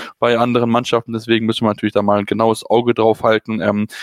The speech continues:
wir sind ja mit am Ende unserer Ausgabe. Ich hoffe, es hat euch gefallen. Wenn es euch gefallen hat, gerne mal eine Rezension lassen bei iTunes beziehungsweise bei Apple Podcast. Und natürlich fünf Sterne, aber auch gerne konstruktive Kritik drauf. Ähm, was können wir besser machen? Woran können wir arbeiten? Was sind vielleicht mal Themen, die wir uns annehmen sollten? Das sind wir sehr, sehr offen für eure Vorschläge.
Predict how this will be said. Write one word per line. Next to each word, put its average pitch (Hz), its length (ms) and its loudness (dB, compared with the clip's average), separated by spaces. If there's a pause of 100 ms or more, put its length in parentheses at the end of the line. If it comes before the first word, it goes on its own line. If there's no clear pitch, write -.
(120)
wir 123 100 2
sind 165 140 4
ja 156 60 4
mit 147 100 0
am 120 100 2
Ende 170 260 2
unserer 170 260 2
Ausgabe. 151 520 2
Ich - 80 -2
hoffe, 135 160 -2
es 139 80 -2
hat 113 60 -6
euch 127 100 -8
gefallen. 127 320 -2
Wenn 117 60 -6
es - 60 -12
euch - 100 -8
gefallen 120 320 -2
hat, 113 100 -4
gerne 117 200 -2
mal 110 80 2
eine 110 100 -2
Rezension 117 500 0
lassen 123 260 -2
bei 117 240 -2
iTunes 123 320 -6
beziehungsweise 107 460 -4
bei - 140 0
Apple - 200 0
Podcast. 120 680 -2 (320)
Und 117 200 -8
natürlich 117 320 -2
fünf 151 220 -2
Sterne, 127 460 0
aber 107 160 0
auch 107 60 0
gerne 120 220 0
konstruktive 120 520 -4
Kritik - 340 -4
drauf. 131 340 2 (340)
Ähm, 120 180 -2
was 113 160 -2
können 117 120 0
wir 117 60 0
besser 117 140 0
machen? 113 280 -4
Woran 117 200 0
können 110 180 -4
wir 110 120 0
arbeiten? 117 440 0
Was 110 140 -2
sind 113 140 -8
vielleicht 107 240 -2
mal 104 120 -6
Themen, 131 280 -4
die 123 140 -14
wir 123 80 2
uns 113 120 -4
annehmen 117 420 0
sollten? 113 340 0
Das 107 160 -8
sind 120 100 -10
wir 110 100 0
sehr, 110 140 2
sehr 117 120 0
offen 113 220 -4
für - 140 -8
eure 110 160 2
Vorschläge. 131 600 2